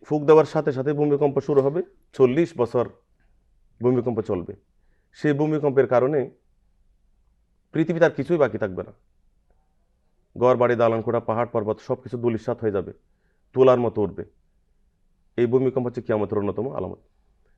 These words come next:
ভূমিকম্প সহ আরও অনেক বিষয় আল্লাহ পাক বান্দাকে পরীক্ষা করে থাকেন। যখন জমিনের মধ্যে কোনো কওমের, কোনো সম্প্রদায়ের লোকেরা শরীয়ত বিরোধী কাজে লিপ্ত হয়,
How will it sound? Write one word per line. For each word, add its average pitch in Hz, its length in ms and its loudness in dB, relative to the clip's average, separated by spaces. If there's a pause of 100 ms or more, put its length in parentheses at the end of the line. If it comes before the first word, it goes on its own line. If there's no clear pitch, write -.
(680)
ভূমিকম্প 165 760 2 (500)
সহ 165 500 4
আরও 139 200 4
অনেক 156 300 2
বিষয় 131 240 0
আল্লাহ 120 160 2
পাক 113 180 -2 (180)
বান্দাকে 113 400 -2
পরীক্ষা 117 300 -2
করে 143 180 0
থাকেন। 143 260 -6 (960)
যখন 151 320 6
জমিনের 147 400 4
মধ্যে 170 340 0
কোনো 156 300 2
কওমের, 123 520 2 (460)
কোনো 175 200 2
সম্প্রদায়ের 147 540 4
লোকেরা 117 380 0 (2000)
শরীয়ত 175 540 0
বিরোধী 165 360 2
কাজে 143 400 4
লিপ্ত 135 280 0
হয়, 160 280 0